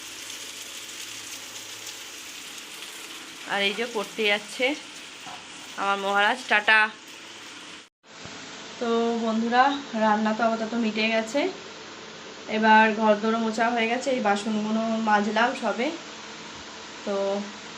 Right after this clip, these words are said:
খানিকটা বাসন, এই যে কড়া ফড়া থালা, এগুলো মাজা হয়ে গেছে। আর এইখানে দুটো বাসন আছে, তুলবো, রান্নাঘরটা মুছবো। এই যে এতগুলো বোতলে সব জল ভরেছি, বোতলগুলো আবার নোংরা হয়ে গেছে, পরিষ্কার করতে হবে।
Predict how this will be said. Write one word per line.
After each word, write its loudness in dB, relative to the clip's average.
খানিকটা 0
বাসন, 2
এই 0
যে -4
কড়া -2
ফড়া -2
থালা, 6
এগুলো 2
মাজা 2
হয়ে 2
গেছে। -2
আর 6
এইখানে 2
দুটো 0
বাসন 2
আছে, 0
তুলবো, 2
রান্নাঘরটা 2
মুছবো। 0
এই 0
যে 6
এতগুলো 6
বোতলে 0
সব 2
জল 6
ভরেছি, 4
বোতলগুলো 0
আবার 6
নোংরা 2
হয়ে 2
গেছে, -2
পরিষ্কার -2
করতে -4
হবে। -2